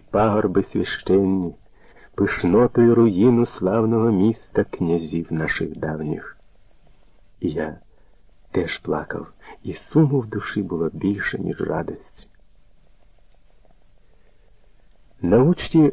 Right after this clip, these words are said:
в архімандрита Печерського Йосипа Тризни дане мені перше місце серед духовних. Тризна виголосив доволі довгу промову,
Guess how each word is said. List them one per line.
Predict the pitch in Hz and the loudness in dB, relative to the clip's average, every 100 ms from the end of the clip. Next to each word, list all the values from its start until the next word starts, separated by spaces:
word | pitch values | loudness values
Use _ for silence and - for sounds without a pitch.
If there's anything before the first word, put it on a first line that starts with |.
| - | 0
в | 101 | -2
архімандрита | 117 - 123 117 104 87 85 - - | -2 0 2 2 2 2 0 0 -4
Печерського | 90 - 87 78 - 80 78 - - - - | -4 -2 -2 -2 -6 -6 -6 -8 -12 -20 -8
Йосипа | 87 85 104 - - 90 | -4 -2 -2 -2 -4 -4
Тризни | - 160 151 87 71 - _ _ _ _ _ - | 0 0 0 -4 -10 -14 _ _ _ _ _ -6
дане | 180 156 160 170 | -4 2 2 4
мені | 160 156 151 | 4 2 2
перше | - 143 - 127 | -2 -4 -4 -4
місце | 113 95 - - - - - - - | -4 -6 -10 -16 -16 -16 -20 -20 -18
серед | - 78 76 | -8 -6 -4
духовних. | 78 78 80 78 - - - _ - _ _ - - _ - - | -6 -2 2 0 -2 -12 -20 _ -20 _ _ -20 -20 _ -20 -4
Тризна | 85 98 98 95 | 0 2 4 4
виголосив | 101 98 92 - 92 | 4 4 0 0 -4
доволі | 76 80 87 95 | 0 2 2 0
довгу | 82 85 92 90 | 2 0 0 -6
промову, | - 104 131 120 80 | -2 2 2 2 -2